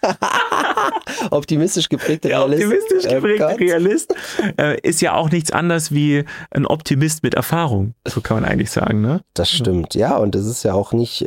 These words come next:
Speaker 1: nicht zuträglich in so Projekten, wenn man, ähm, jetzt mit der Peitsche da durchgeht und weiß, dass kein anderer mitkommt, dann hilft das ja keinem, ne? Das heißt,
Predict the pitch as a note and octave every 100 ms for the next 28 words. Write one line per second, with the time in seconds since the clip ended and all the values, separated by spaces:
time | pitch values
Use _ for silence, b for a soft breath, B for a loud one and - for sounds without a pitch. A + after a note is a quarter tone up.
0 | G2+ A#2+ B2 - D3+ E3 - B2 B2 A#2+
1 | G#2 G#2 A2 G#2 - G2+ G2+ - - A2
2 | G#2 G#2 G2+ G2 - F#2 F#2+ G2 G2+ F#2+
3 | F#2+ G2 G#2+ - G2 F#2+ G#2 - G2+ F#2
4 | F#2 F#2 F#2 G#2+ - - - G#2 G2+ G2+
5 | G#2+ E2 G#2 - G#2 F#2+ - G2 A2+ -
6 | A2 - - - - G#2+ G#2+ G#2 G2 F#2+